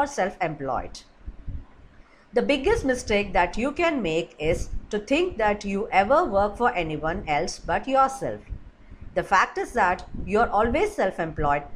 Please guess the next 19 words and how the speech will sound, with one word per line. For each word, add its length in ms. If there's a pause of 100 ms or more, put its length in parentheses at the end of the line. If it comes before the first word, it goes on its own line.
(320)
from 220
the 100 (100)
time 280
you 100
take 320
your 180
first 380
job 280 (300)
until 240
the 120 (120)
time 200
you 120
retire. 560 (800)
No 180
matter 400
who 160
signs 380
your 120
paycheck, 560